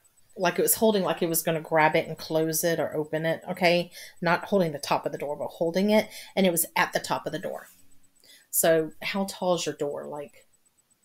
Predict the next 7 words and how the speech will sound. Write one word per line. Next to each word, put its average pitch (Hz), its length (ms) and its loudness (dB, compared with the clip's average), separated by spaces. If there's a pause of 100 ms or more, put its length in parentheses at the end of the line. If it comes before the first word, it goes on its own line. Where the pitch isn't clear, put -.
(600)
seven 165 460 -4
feet 156 240 -4
or 175 80 -2
something 196 320 -2
like 196 140 -2
that, 196 260 -4 (680)
right? 208 340 0